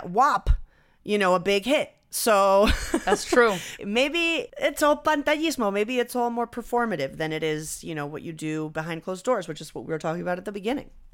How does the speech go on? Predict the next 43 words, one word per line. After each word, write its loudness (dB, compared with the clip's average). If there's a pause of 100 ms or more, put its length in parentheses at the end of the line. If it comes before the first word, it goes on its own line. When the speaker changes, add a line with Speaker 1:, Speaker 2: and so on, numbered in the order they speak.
(200)
Speaker 2:
Yeah. -4 (440)
Well, 4
this -8
is -10
pretty -2 (220)
frickin' -2
fascinating. 2
Speaker 1:
I -4
know. -4
Speaker 2:
I 6
wonder 4
where 6
the -2
U 0
S 4
is -4
in -4
all 0
this. -8 (120)
Speaker 1:
Let -4
me -2
see. -4 (240)
Uh, 2
the -6
U 0
S 2
is, -2
like, 0
not -2
even 6
in 0
the 0
top 0 (140)
twenty. 0
Like, -2
it, 0
it, 4
it 6
is 2
pretty, 2
like, -2
middle, -2
low. 0